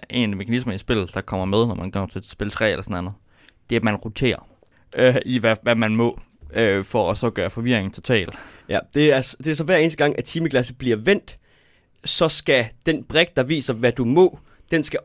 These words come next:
Speaker 2: gå til venstre. Så du ved, du, selvom du har forstået, okay, nu holder jeg kun øje med portaler, og det er jeg blevet god til, så efter tre minutter mo-, cirka, så skal du nu gøre noget andet.
Speaker 1: Ja.
Speaker 2: Og det gør også, at spillet ikke bliver sådan kedeligt i den forstand, fordi du skal have fokus på andre steder i løbet af spillet,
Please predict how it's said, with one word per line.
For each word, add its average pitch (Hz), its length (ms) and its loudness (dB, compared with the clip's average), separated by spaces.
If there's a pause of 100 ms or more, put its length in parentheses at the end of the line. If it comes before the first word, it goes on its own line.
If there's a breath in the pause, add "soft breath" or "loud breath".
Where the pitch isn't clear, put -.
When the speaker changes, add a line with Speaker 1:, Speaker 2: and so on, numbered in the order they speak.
(180)
Speaker 2:
gå 151 120 2
til 147 180 0
venstre. 135 360 2 (800)
Så - 220 -2
du 131 120 0
ved, 135 180 4
du, 139 220 -4
selvom 175 280 2
du 123 60 0
har 151 220 0
forstået, 139 280 2
okay, 131 180 0
nu 151 120 4
holder 143 260 0
jeg 131 120 4
kun 160 140 0
øje 123 160 6
med 151 120 2
portaler, 123 420 0
og 98 80 -4
det 147 80 2
er 147 40 4
jeg 147 100 4
blevet 127 180 -2
god 165 220 2
til, 117 220 -2 (260 soft breath)
så 147 100 0
efter 147 140 -4
tre 185 200 0
minutter 131 320 4
mo-, 131 160 -4 (260)
cirka, 135 280 2
så 139 160 -4
skal - 220 -2
du 135 80 0
nu 135 140 4
gøre 123 180 4
noget 123 140 4
andet. 107 280 0 (240)
Speaker 1:
Ja. - 40 -6 (580 soft breath)
Speaker 2:
Og 127 100 0
det 143 100 -2
gør 156 120 4
også, 139 280 4
at 123 100 -8
spillet 156 340 0
ikke 156 180 -2
bliver 127 200 2
sådan 123 300 -8 (720)
kedeligt 208 360 2
i 117 40 -2
den - 80 -12
forstand, 110 280 -2
fordi 135 160 0
du 120 100 0
skal 139 200 0
have 131 180 -4 (100)
fokus 170 340 -2
på - 300 -16
andre 185 240 2
steder 151 240 2
i 143 80 4
løbet 170 280 -2
af - 60 -6
spillet, 104 320 -2